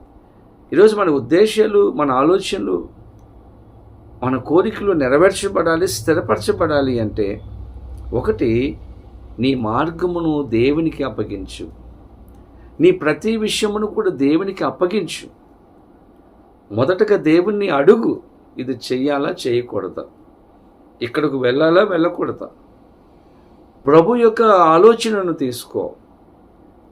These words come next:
నీ చిత్తం కాదు, దేవుని చిత్తము జరిగేటట్లుగా మనము ఈ లోకంలో జీవించినప్పుడు, ప్రభు సన్నిధిలో మనము జీవించినప్పుడు ఖచ్చితంగా ఆయన మనకు సహాయం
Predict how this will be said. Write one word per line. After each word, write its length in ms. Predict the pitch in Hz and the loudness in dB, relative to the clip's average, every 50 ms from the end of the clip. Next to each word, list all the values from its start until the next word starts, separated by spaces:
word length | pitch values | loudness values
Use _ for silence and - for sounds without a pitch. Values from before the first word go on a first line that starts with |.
| _ _ _ _ _ _ - 104 | _ _ _ _ _ _ -4 0
నీ 220 | 123 160 208 214 - | 2 2 2 2 2
చిత్తం 300 | 220 214 - - 226 220 | 0 2 2 0 -2 -2
కాదు, 360 | 208 196 180 175 165 160 139 | 0 0 0 2 2 2 2
దేవుని 400 | 127 113 143 156 165 180 196 190 | 2 2 2 2 2 0 -2 -4
చిత్తము 540 | 180 185 - 175 170 - 175 180 175 165 143 | -4 -4 -4 -6 -6 -6 -6 -4 -4 -4 -2
జరిగేటట్లుగా 760 | 120 135 131 143 151 180 185 185 185 175 156 160 175 165 165 | -2 -2 -2 0 0 0 -2 -2 -2 -6 -6 -6 -8 -6 -6
మనము 580 | 165 165 151 151 151 147 131 127 - - - _ _ _ _ _ _ _ _ _ _ - _ _ _ _ - - | -4 -4 -4 -4 -2 -2 -4 -4 -6 -10 -18 _ _ _ _ _ _ _ _ _ _ -20 _ _ _ _ -14 -6
ఈ 20 | |
లోకంలో 440 | 104 120 135 - - 185 185 185 175 | -2 0 0 0 0 0 0 0 0
జీవించినప్పుడు, 880 | 143 143 151 151 165 170 160 - 165 170 151 143 156 156 156 151 139 | 0 0 0 0 0 -2 -4 -6 -6 -6 -4 -2 0 2 2 2 2
ప్రభు 340 | 123 - - 123 131 135 165 | 0 -2 -2 -2 0 0 0
సన్నిధిలో 480 | 165 - 180 165 175 175 175 175 180 170 | 0 0 0 -2 0 0 0 0 0 0
మనము 460 | 170 160 156 156 151 147 139 127 117 | 0 -2 -2 -2 -2 -2 -4 -4 -6
జీవించినప్పుడు 800 | 110 113 131 131 147 160 151 - 160 160 139 147 135 123 120 - - - - - _ _ _ _ - - | -6 -4 -4 -2 -4 -4 -6 -8 -8 -8 -4 -4 -4 -4 -4 -8 -12 -20 -20 -20 _ _ _ _ -10 -8
ఖచ్చితంగా 520 | 113 107 - - - 190 190 202 202 208 | -8 -8 -6 -4 -4 -2 -2 0 -2 -2
ఆయన 100 | 202 190 | -2 -2
మనకు 220 | 180 165 160 151 | -2 -2 -4 -4
సహాయం 460 | 156 - 131 117 113 123 113 107 98 | -4 -6 -6 -4 -2 -2 -4 -4 -6